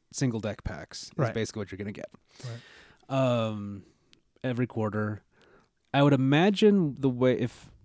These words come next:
Speaker 1: just logistically speaking, I would imagine whenever they release a product,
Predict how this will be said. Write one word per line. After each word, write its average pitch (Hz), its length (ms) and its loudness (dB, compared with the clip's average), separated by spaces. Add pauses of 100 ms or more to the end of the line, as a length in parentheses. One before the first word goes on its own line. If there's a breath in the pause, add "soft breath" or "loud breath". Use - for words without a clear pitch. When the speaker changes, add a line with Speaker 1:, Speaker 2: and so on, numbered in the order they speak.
(640)
Speaker 1:
just 147 280 4
logistically 127 640 2
speaking, 175 400 2
I 131 100 2
would 127 100 8
imagine 120 720 2
whenever 165 320 4
they 131 340 4 (580)
release 123 380 0
a 143 40 -4
product, 98 640 -2